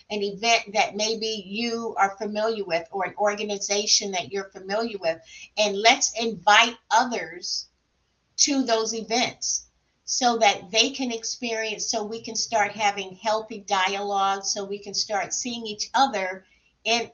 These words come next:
a more of a human light as, as we all,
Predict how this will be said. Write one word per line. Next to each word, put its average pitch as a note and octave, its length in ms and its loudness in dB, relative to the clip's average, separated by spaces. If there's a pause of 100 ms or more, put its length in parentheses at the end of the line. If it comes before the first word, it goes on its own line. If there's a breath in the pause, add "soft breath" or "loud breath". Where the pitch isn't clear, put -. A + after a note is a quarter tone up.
a F#3+ 120 2
more G#3+ 300 4
of G#3 60 -2
a E3+ 80 2
human A#3+ 600 -2
light E3 520 -4 (540)
as, F3+ 320 -4
as F#3 260 -4
we F#3+ 160 -6
all, A2+ 340 -6